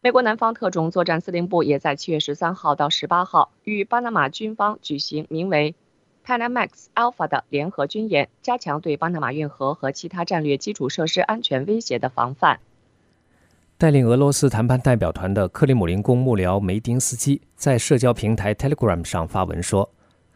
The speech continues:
Speaker 2: 俄方根据上个月与乌克兰敲定的和平谈判内容，七月十七号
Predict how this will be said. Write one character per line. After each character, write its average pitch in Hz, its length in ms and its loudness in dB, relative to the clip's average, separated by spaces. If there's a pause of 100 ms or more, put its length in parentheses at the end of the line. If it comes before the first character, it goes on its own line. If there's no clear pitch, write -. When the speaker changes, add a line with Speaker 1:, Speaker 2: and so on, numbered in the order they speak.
(140)
Speaker 2:
俄 143 100 4
方 151 200 4
根 165 160 4
据 156 160 4
上 135 240 4
个 120 80 4
月 110 160 6
与 95 120 -2
乌 123 120 -2
克 123 140 0
兰 107 220 2
敲 120 260 2
定 127 160 2
的 90 140 2
和 107 200 2
平 104 160 2
谈 104 200 0
判 117 180 2
内 143 140 4
容， 76 240 -2 (240)
七 - 180 0
月 139 140 8
十 110 200 0
七 131 240 0
号 123 240 2